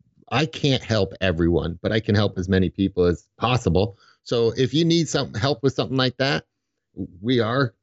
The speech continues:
talking to new folks <laughs> right now. So give us a call, eight hundred three three nine nine two five two, or you can visit us online at compass dash L T D dot com to ask to schedule an appointment, whichever way you're more comfortable doing.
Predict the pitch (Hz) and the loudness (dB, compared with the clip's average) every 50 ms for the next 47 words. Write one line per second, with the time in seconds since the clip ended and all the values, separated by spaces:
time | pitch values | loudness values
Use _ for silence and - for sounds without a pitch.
0 | _ - - 120 123 - 127 123 120 117 123 131 120 - 123 139 143 - - - | _ -2 -2 -2 0 0 0 2 2 4 4 2 2 0 0 -2 -2 -2 -2 0
1 | 156 147 127 131 147 147 156 165 143 - 131 113 101 - 95 95 95 123 120 123 | 0 0 2 2 2 2 2 0 0 0 0 0 0 -2 -4 0 2 2 2 2
2 | 123 135 - - - - 147 151 165 175 - - 117 107 127 127 113 127 110 - | 0 0 -2 -2 -2 0 0 0 0 0 0 0 2 2 2 2 2 0 -2 0
3 | - 123 117 117 120 117 110 107 107 110 113 117 107 104 101 104 101 - - 113 | 0 0 0 0 2 2 2 4 4 4 4 4 4 4 4 4 2 2 2 0
4 | 98 92 - 95 87 85 87 - - - 147 160 165 156 - _ _ _ _ - | 0 2 0 0 0 0 0 -2 -2 -2 0 0 0 -2 -4 _ _ _ _ -20
5 | _ _ - 104 104 101 - 101 90 82 107 98 104 98 95 95 - 80 80 82 | _ _ 0 2 2 2 2 0 0 0 2 2 2 2 0 0 0 -2 0 2
6 | 87 95 101 104 110 117 123 - - - - - - 95 95 98 98 98 - 92 | 2 2 2 2 0 0 -2 -2 -4 -8 -8 -4 -4 -2 0 0 -2 0 0 0
7 | 82 85 - - - 90 85 - - - 98 90 78 82 78 78 71 71 - - | 0 0 -2 -2 -2 -2 -2 -2 -2 -2 0 2 2 2 2 0 -2 -4 -6 -4
8 | - 101 107 107 117 117 110 - 107 101 101 - _ _ - - - _ _ _ | -2 0 0 2 0 0 0 2 0 0 0 -2 _ _ -20 -20 -20 _ _ _
9 | - 101 101 101 - - 95 - - 110 110 101 107 107 107 107 101 - - 113 | -2 -2 -2 -2 -2 -4 -6 -2 -2 0 0 2 2 2 2 2 0 0 0 0
10 | 110 104 117 120 107 - - 85 92 95 95 90 92 95 98 98 90 87 80 - | 0 2 0 0 -2 -2 -2 -2 0 0 2 2 2 2 2 2 0 -2 -4 -2
11 | 95 101 98 98 95 98 95 - - 98 98 95 - 90 110 82 76 95 110 127 | 0 2 2 4 2 2 0 0 -2 -2 -2 -2 -2 -4 -2 -2 0 2 2 2
12 | 139 143 | 2 0